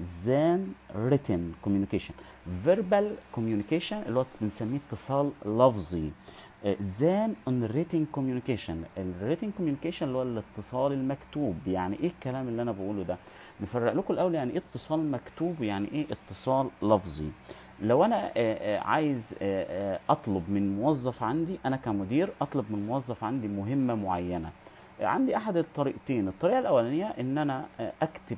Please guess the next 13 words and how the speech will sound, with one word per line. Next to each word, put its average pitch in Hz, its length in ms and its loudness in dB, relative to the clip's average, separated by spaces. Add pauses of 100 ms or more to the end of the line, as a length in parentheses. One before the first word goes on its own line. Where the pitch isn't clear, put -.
الكلام 107 680 0
اللي 98 240 0
انا 110 120 0
عايزه 110 340 -2
منه 151 280 0
على 104 200 2
ورقه 151 380 4 (420)
وابعت 120 440 6
له 131 60 4
الورقه 120 340 6
ديت 143 380 0
واقول 139 340 2
له 139 160 2